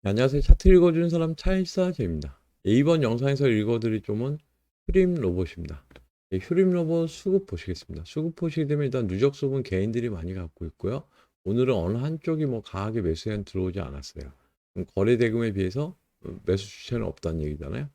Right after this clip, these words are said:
그리고 거래량이 좀 감소하면서 밀렸기 때문에 거래량이 감소하면 이제 쭉쭉쭉 흘러내릴 수 있다라고 일단 가정하시고 매매하시면 될 것 같고, 일봉상으로는 이제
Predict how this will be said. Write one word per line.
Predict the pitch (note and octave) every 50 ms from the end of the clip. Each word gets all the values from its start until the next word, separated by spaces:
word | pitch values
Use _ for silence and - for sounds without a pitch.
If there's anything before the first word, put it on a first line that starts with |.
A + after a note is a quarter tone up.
| _ _ _ _ _ _ _
그리고 | - F2+ -
거래량이 | - - F#2+ G2 G#2+ G#2+ G#2 G2+ G2+
좀 | - G2+ F#2+
감소하면서 | - - F2 E2+ F2+ G#2 G#2 G2+ G#2 G2+ F#2+ G2+ F#2+ E2+ - - _ _
밀렸기 | - F2+ F#2+ G#2 A#2 A#2+ A2+ - G2+
때문에 | - - E2+ F#2 G#2+ - _ _ _ _ _ _ _
거래량이 | - G2+ G#2+ B2 C3+ C#3 C#3 C#3+ C#3
감소하면 | C#3 G2 F#2 F#2 G2 G#2+ A#2 A#2+ B2 A#2
이제 | F#2+ G2+ F#2+ -
쭉쭉쭉 | - C3 C#3 C#3+ C#3 C3+ - - C3+ B2+ C#3 - _ _ _ _ _ _ _ _ -
흘러내릴 | F3+ F3 E3+ D3+ A2+ E2+ E2 F#2+ F#2+
수 | - G2+
있다라고 | F#2 D#2 - F2+ E2+ E2+ E2 E2
일단 | D#2+ - E2
가정하시고 | - - - E2 D#2+ A2 A2 A#2 A2+ - - C3
매매하시면 | B2+ A2 D#2 D#2 F2 F#2+ G#2 - - _ C#3+ C3+
될 | A#2 F2+
것 | - - D2+
같고, | D2 C2+ - - G2+ - _ _ _ _ _ - _ _ _ _ _ _ _ _ _
일봉상으로는 | - B2 C3 D3+ F3 F3+ F3 F3+ F3 F3 E3+ E3 F3 F3 E3+ D#3+ D3+
이제 | C#3+ C#3+ C3 A2 F#2 -